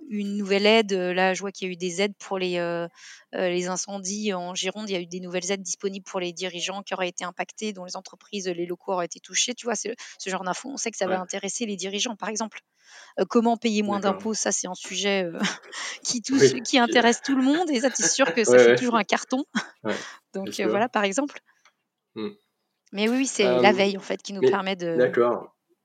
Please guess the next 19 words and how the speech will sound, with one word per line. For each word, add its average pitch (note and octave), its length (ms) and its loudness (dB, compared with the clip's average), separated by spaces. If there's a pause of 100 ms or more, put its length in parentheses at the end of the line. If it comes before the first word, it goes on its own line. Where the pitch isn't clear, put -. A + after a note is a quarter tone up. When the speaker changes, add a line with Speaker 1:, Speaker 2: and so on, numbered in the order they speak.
(180)
Speaker 2:
Et B2 60 2
la B2+ 140 8
veille, E3 220 10
toi, D3 120 4
tu C3 140 2
l'as A#2 80 8
fait A#2+ 160 0
sur... A2+ 260 -2
dans A2 120 -4
les A2+ 100 2
journaux A#2+ 360 4
économiques, A#2+ 600 4
tu B2 100 4
l'as A2 60 4
fait - 140 0
aussi A2+ 260 0
sur, A2 280 -4
heu, G#2+ 120 0
Twitter, B2+ 380 -2